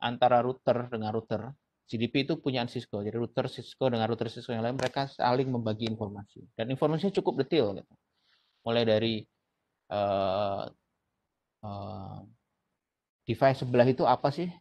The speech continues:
Router atau switch, kemampuannya apa? Terus kedua, tipenya apa? Jadi sampai ketahuan tipenya. Katakanlah Cisco, eh, dua sembilan, router dua sembilan ribu, katakanlah.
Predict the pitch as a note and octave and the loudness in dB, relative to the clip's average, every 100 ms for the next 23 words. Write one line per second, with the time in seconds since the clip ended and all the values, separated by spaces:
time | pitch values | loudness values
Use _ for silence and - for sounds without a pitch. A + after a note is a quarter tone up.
0 | _ - A2+ - - C3+ A2 A#2 - B2+ | _ -4 -4 0 4 4 4 0 -4 -4
1 | A#2+ - A2+ A2+ A#2+ A#2 A#2 G#2+ A2 G2 | -6 -6 -6 -4 0 0 -2 -6 -10 -12
2 | F#2 - _ _ _ _ _ _ _ _ | -14 -18 _ _ _ _ _ _ _ _
3 | - G#2 A#2 B2 D3+ - - _ - E3 | -10 -4 -2 4 4 2 -6 _ -4 -2
4 | F3 E3+ F#3 D#3+ - A#2 G2+ A2 C#3 - | 0 0 0 -2 0 -2 -2 -10 -12 -10
5 | F3+ F3+ F3+ G#3 F#3+ E3 - D#3 B2+ B2+ | -8 -6 -2 -2 -2 -4 -8 -8 -8 -10
6 | _ _ - G2+ G#2 G#2+ G#2+ G2+ - - | _ _ -14 -8 -4 0 0 -2 -8 -16
7 | - G#2+ - - B2+ B2 - - G#2+ G#2+ | -16 -16 -6 0 2 2 -2 -6 -8 -8
8 | - G#2+ G#2 G#2+ G#2+ G#2+ - A2 - A2+ | -8 -6 -2 2 0 -2 -6 -6 -4 -4
9 | A2+ G2+ - G2+ G2+ G2+ G#2 _ _ - | -4 -10 -12 -10 -10 -10 -16 _ _ -20
10 | - A2 G2+ G2+ G#2+ - - C2 B1+ | -12 -10 -10 -12 -20 -20 -18 -18 -20